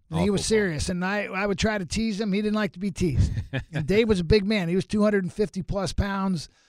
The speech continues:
Speaker 1: Dave could run. I mean, he was, you know, he was four five guy, you know, uh, particularly before his knee injury. He could really run. Yes, they,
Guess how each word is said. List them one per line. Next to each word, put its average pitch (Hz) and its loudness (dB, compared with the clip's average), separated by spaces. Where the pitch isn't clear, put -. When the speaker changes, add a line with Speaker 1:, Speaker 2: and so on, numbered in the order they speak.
Speaker 1:
Dave 202 2
could 208 0
run. 202 2
I 165 -8
mean, 175 -2
he 175 2
was, 196 2
you 202 -6
know, 190 -4
he 202 0
was 185 -2
four 196 -4
five 190 -2
guy, 196 -2
you 180 -4
know, 175 -2
uh, 165 -4
particularly 190 -4
before 165 -4
his 131 -4
knee 180 -4
injury. 139 -8
He 165 -6
could 143 -12
really 170 0
run. 180 -8
Yes, 170 -4
they, 170 -4